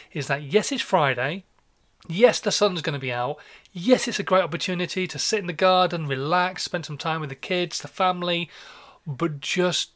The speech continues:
don't forget, turn on your not-, notifications on your social media channels.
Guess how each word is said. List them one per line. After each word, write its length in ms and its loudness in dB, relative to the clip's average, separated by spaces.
don't 320 0
forget, 680 0
turn 240 2
on 80 0
your 120 2
not-, 300 -2
notifications 800 -2
on 80 -6
your 60 -6
social 340 -2
media 160 -8
channels. 500 -14